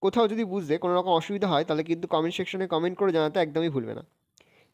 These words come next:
এবার বি এর দাগের উত্তরগুলো দেখে নাও। একের উত্তরটা দেখে নাও।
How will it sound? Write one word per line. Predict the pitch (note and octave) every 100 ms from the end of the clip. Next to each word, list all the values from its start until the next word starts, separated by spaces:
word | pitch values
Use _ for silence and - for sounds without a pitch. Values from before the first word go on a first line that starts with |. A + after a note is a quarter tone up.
| -
এবার | E3+ C#3+ - _ _ _ C#3
বি | C#3+ G3+
এর | F#3+
দাগের | A3 G#3
উত্তরগুলো | F#3+ F#3 G3+ F3+
দেখে | C3+
নাও। | G#2+ - _ _ _ _ _ _ _ _ _ _ _ E3
একের | E3 G#3
উত্তরটা | G3 G#3+ G3+
দেখে | D3+
নাও। | B2